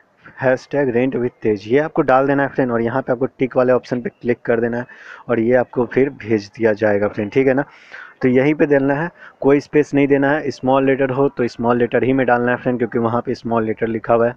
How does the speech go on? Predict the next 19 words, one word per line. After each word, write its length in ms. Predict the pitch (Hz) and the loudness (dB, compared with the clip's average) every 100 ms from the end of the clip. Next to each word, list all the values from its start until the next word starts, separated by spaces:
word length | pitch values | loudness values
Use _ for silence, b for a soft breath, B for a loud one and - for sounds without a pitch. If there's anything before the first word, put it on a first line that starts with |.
| - | -6
Capital 380 | 107 110 113 117 | -8 -4 -2 -2
में 120 | 117 | -2
नहीं 200 | 113 120 | -2 -2
डालना 280 | 110 110 101 | -2 -4 -8
है, 100 | 101 b b b b | -14 b b b b
नहीं 160 | 113 110 | -6 0
तो 160 | 120 | 0
फिर 260 | 104 127 131 b b b | 2 2 0 b b b
आपको 320 | 117 - 131 123 | -8 -2 -2 -2
scratch 400 | - 117 117 - | -2 -2 -2 -2
coupon 300 | 113 123 113 | -4 -2 -2
नहीं 240 | 107 117 | -4 -6
मिलेगा। 260 | 107 101 101 | -6 -6 -2
ये 180 | 107 139 | 2 2
तो 100 | 147 | 2
आप 80 | 139 | -2
समझ 340 | - 120 120 | -2 -2 0
गए 100 | 123 | -2
friend। 220 | 117 127 | -2 -6